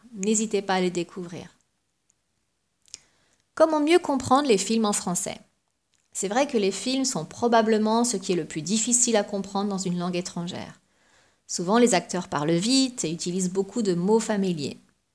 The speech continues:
Certains acteurs n'articulent pas très bien. Parfois, il y a des bruits qui couvrent leur voix, et cetera. C'est assez frustrant. Pour mieux comprendre les films, je vous conseille plusieurs choses.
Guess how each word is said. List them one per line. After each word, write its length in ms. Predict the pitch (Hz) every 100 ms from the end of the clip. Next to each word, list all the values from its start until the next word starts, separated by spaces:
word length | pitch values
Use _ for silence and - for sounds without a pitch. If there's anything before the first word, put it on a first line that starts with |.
| _ _ _
Certains 400 | - 160 - 160
acteurs 400 | 147 143 - 233
n'articulent 460 | 214 196 190 - 170
pas 120 | -
très 200 | - 196
bien. 260 | 185 120 87 _ _ _ _ _ _
Parfois, 300 | 156 - 226
il 60 | 202
y 40 |
a 60 | 143
des 140 | 226
bruits 320 | 220 180 165 156
qui 140 | -
couvrent 360 | - 196 170 156
leur 180 | 185
voix, 260 | 196 151 135
et 80 | -
cetera. 480 | 170 - 175 165 - -
C'est 160 | -
assez 220 | 185 208 240
frustrant. 540 | - 202 - - 175 _ _ _ _ _ _ _ _ _
Pour 160 | - 175
mieux 140 | 285
comprendre 440 | 302 269 - 226
les 120 | 226 220
films, 240 | 247 247
je 120 | 220
vous 120 | 175
conseille 400 | - 170 - 185
plusieurs 440 | 185 214 202 190 190
choses. 460 | - 123 87 -